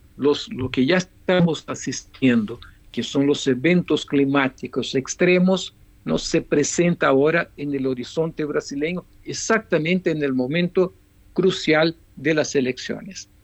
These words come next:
Y en este mismo tema hay un cientista del, ¿no? del, de los eventos climáticos muy importante que se llama James Hansen. Y,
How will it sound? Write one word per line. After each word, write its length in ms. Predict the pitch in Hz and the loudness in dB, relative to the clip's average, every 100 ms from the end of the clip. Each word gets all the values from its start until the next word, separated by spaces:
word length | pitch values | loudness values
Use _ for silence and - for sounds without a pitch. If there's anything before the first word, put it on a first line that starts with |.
| _ _ - - - 147 | _ _ -20 -16 -14 0
Y 100 | 127 | 2
en 100 | 156 | 2
este 260 | 151 175 | 2 0
mismo 380 | 170 196 185 196 | 4 4 4 2
tema 480 | 190 170 143 165 170 - - - - | 2 2 2 0 -6 -12 -20 -20 -8
hay 200 | 139 160 | -4 -2
un 320 | 185 139 113 - _ - | -2 -2 -4 -10 _ -20
cientista 720 | - - 135 131 175 147 - 127 | -14 -2 -2 0 0 0 0 0
del, 260 | 120 120 - 143 | 0 -2 -8 -4
¿no? 260 | 156 123 - - | -2 -2 -4 -12
del, 420 | - 113 - - - _ - | -6 -4 -4 -6 -10 _ -14
de 120 | - | -10
los 160 | - 127 | -4 -2
eventos 460 | 123 156 147 135 | 2 2 2 -2
climáticos 840 | - 139 143 139 131 147 127 117 | 2 2 4 2 2 -4 -6 -4
muy 200 | 139 170 | 2 2
importante 720 | 147 135 131 - 151 160 - 127 | 2 0 -2 0 0 0 0 -2
que 100 | 110 | -2
se 200 | - 120 | -4 0
llama 420 | 143 143 139 131 - - - - - - 156 123 | 2 4 2 -2 -10 -20 -20 -18 -16 -16 -14 -2
James 480 | 175 185 202 - - - | 2 4 4 0 -10 -6
Hansen. 540 | 170 160 139 - - - - - - - - - - - | 0 2 0 -4 -8 -8 -20 -20 -20 -20 -20 -20 -20 -2
Y, 160 | 117 | 0